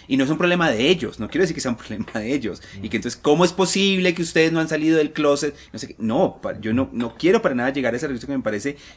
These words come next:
Speaker 1: un registro absolutamente hegemónico e impositivo. Me refiero es a las formas en que los, las enunciaciones de la identidad y las formas en que se visibilizan ciertos temas operan unas sobre otras. Entonces,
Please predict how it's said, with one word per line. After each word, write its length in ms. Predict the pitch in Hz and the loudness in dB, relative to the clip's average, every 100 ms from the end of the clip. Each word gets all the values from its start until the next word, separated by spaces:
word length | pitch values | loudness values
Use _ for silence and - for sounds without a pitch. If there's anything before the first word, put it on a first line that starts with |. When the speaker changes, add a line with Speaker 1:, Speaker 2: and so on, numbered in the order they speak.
| _ | _
Speaker 1:
un 160 | 120 120 | -4 -2
registro 280 | 131 135 143 | -2 -2 -2
absolutamente 500 | 120 98 143 - 147 | -4 -4 -4 -2 -2
hegemónico 500 | 123 110 113 131 117 | -2 -2 -2 -2 -4
e 40 | |
impositivo. 680 | 98 98 92 - 165 101 - - - - - - | -6 -10 -12 -6 -4 -4 -8 -20 -20 -20 -20 -6
Me 120 | 123 | -4
refiero 340 | 113 113 143 147 | -2 -4 -2 -2
es 100 | 165 | 0
a 80 | 170 | 0
las 240 | 143 - | -2 -6
formas 680 | - 160 160 127 120 139 - - - - | -2 0 2 0 -2 -8 -16 -20 -20 -8
en 180 | 127 120 | -4 -4
que 120 | 113 | -4
los, 380 | 107 104 - - - | -6 -6 -10 -16 -20
las 240 | - 104 - | -16 -14 -10
enunciaciones 560 | 101 95 110 - 123 151 | -10 -10 -10 -6 -4 -4
de 80 | |
la 80 | 139 | -4
identidad 680 | 107 101 101 - 107 101 104 - - - | -6 -8 -10 -6 -6 -4 -8 -12 -16 -6
y 100 | 127 | -4
las 160 | 113 | -2
formas 260 | 127 127 151 | -2 -2 -2
en 80 | 151 | -4
que 100 | 139 | -4
se 180 | 131 | -4
visibilizan 760 | 110 107 - 107 107 127 131 151 | -4 -4 -6 -4 0 0 0 -4
ciertos 460 | - 139 113 135 - | -4 -6 -4 -10 -6
temas 360 | 135 127 123 - - - | -4 -4 -6 -14 -20 -8
operan 600 | 117 - 117 110 120 - | -8 -2 -2 0 -4 -6
unas 300 | 110 107 104 | -8 -8 -8
sobre 340 | - 101 101 101 | -12 -12 -10 -10
otras. 400 | - - - - | -14 -20 -20 -20
Entonces, 260 | _ - | _ -20